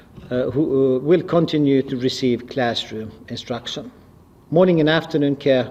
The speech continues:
will also continue to be arranged for these children.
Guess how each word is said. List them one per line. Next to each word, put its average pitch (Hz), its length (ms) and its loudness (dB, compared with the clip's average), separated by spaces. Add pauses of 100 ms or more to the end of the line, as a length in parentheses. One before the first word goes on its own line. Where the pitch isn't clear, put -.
(140)
will 131 160 -2
also 127 340 -2
continue 113 520 -2
to - 120 -10
be 110 360 -4
arranged 107 560 -10 (280)
for 98 240 -10 (100)
these 104 340 -10 (100)
children. 110 340 -6